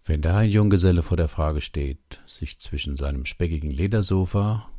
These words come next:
getränkt mit Bier und anderen feuchten Erinnerungen, oder dem entzückenden Biedermeier-Sofa der Freundin entscheiden zu müssen, in der Liebe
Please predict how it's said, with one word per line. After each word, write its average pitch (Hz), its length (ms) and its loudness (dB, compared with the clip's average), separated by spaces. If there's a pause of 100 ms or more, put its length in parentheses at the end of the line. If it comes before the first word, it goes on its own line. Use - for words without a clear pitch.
getränkt - 460 -2
mit - 200 -10
Bier 101 340 -2
und 73 140 -6
anderen 87 380 -4
feuchten 90 420 -4
Erinnerungen, 85 600 -4
oder 78 200 -6
dem 71 180 -6
entzückenden 71 640 -6
Biedermeier-Sofa 78 1200 0
der 71 140 -6
Freundin 120 540 -6
entscheiden 131 540 -6
zu 127 160 -2
müssen, 110 500 0 (1800)
in 110 140 -2
der 101 100 2
Liebe 101 480 0